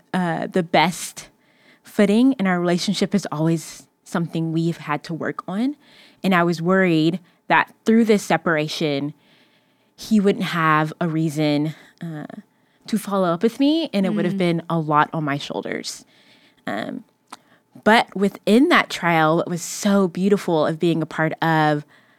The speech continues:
Speaker 1: the body of Christ is that there were others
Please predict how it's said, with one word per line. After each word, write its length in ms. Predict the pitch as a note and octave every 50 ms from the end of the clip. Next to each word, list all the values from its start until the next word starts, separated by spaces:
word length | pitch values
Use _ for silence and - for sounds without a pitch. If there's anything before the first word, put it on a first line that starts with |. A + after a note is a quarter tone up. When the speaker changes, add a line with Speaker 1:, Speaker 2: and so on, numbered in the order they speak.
| _ _ -
Speaker 1:
the 140 | F3 F#3 E3+
body 340 | F3 E3 D#3 F3 F3+ F3
of 120 | D#3 - -
Christ 540 | - - F#3 G#3 G#3+ E3+ - - - - -
is 160 | - F3+ E3+ D3
that 160 | F3 D3+ -
there 120 | F#3+ F3+
were 120 | F3 F3 - -
others 600 | D#3+ E3+ D#3+ G3 G#3+ A#3+ C4 D4 C4+ - -